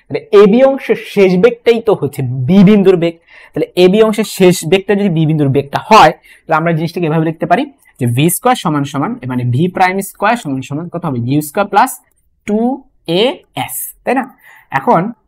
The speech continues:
আমরা ভি প্রাইম স্কয়ার এটা বের করবো, ইউ স্কয়ার তো জিরো। তাহলে কি বাকি রইলো? টু into এর মানটা হচ্ছে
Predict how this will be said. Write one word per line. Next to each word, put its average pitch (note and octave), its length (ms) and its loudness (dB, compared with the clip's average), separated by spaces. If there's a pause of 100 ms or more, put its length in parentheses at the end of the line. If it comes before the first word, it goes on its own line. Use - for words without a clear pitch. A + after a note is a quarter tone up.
আমরা D#3+ 140 0 (100)
ভি D#3+ 80 2 (100)
প্রাইম F#3 160 0 (120)
স্কয়ার G3+ 260 0 (200)
এটা D3+ 180 -6
বের C#3 180 -2
করবো, C#3+ 180 -2 (260)
ইউ C#3+ 140 -2
স্কয়ার D3+ 180 -2 (200)
তো D3 120 -4
জিরো। C3+ 160 0 (380)
তাহলে C3 180 -10
কি G3 140 0
বাকি F#3+ 180 2
রইলো? F3+ 200 2 (160)
টু A3 100 -4 (160)
into A#3 240 -2 (220)
এর E3 160 -2
মানটা F3 220 -4
হচ্ছে E3+ 160 -8